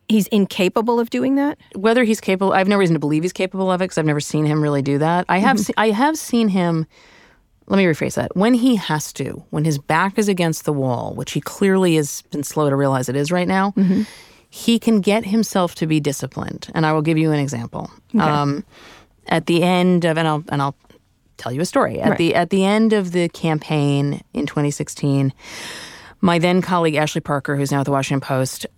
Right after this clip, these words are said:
Speaker 2: and I wrote with Michael Barbaro and Jeremy Peters, I think it was Michael, a story about, um, it was basically a pre-mortem, and it ran two days before the election.
Speaker 1: Mm-hmm.
Speaker 2: And we were going over this sort of catalog of things that had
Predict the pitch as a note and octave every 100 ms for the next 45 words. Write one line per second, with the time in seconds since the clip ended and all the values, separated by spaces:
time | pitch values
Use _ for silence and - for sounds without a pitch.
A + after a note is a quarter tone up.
0 | _ - E3 D#3 C#3+ C3+ C3 C3 - _
1 | _ - D#3+ E3 D#3+ D#3+ - D3+ C#3+ D3+
2 | D#3+ D#3 D3+ D3 D3 C#3+ C#3 C#3+ C#3+ -
3 | C#3+ C#3 C3+ C3 - - - - E3 C3+
4 | - C3+ - D#3 - D3 - D#3+ D3+ D3+
5 | D3 D3 C#3 C#3 D3 - D#3 D3 C#3 C#3
6 | E3+ _ _ _ - G#3 B3+ - F3 -
7 | E3+ C#3 A2+ - - _ - D#3 D3 D#3+
8 | D#3 - D#3+ D3+ D3 D3 C#3 C3 B2 -
9 | - F#3+ - F#3 G#3+ - - D#3+ D#3 D#3
10 | D#3+ D#3 F3 F#3 G3 F3 D#3+ E3 D#3 -
11 | D#3+ D3+ - - D#3 D#3 D#3 D3 C#3+ -
12 | D#3 D3+ C#3+ D3 D3